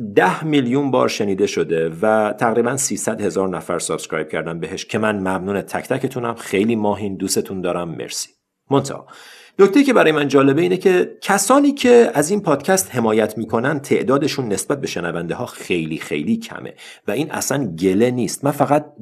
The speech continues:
برام سواله، شاید خیلی‌ها نمی‌دونن چطور از این پادکست حمایت کنن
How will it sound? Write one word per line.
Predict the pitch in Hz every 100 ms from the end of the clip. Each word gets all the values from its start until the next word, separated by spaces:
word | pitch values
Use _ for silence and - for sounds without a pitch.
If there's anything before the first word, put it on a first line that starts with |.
| -
برام | 110 120 151
سواله، | - 117 147 147 -
شاید | - 143 139
خیلی‌ها | - 135 131
نمی‌دونن | 131 127 135 107 85 78 76
چطور | - 80 80
از | 69
این | 78
پادکست | - 76 - 73 -
حمایت | 78 76 71
کنن | 80 78